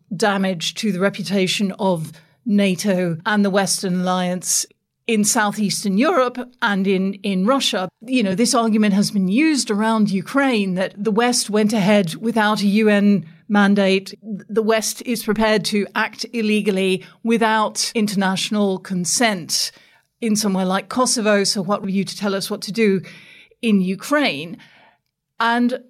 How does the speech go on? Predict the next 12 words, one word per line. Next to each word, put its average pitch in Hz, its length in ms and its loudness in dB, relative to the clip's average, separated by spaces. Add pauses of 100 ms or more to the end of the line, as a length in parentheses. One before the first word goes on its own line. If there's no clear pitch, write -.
(180)
again, 254 300 0
it 190 100 -8
just, - 320 -2
y-, 254 240 -4
you 254 200 0
know, 220 60 2
you, 233 340 -2
you 226 160 0
can't 277 260 2
get 269 160 0
any 233 180 2
action 208 600 -2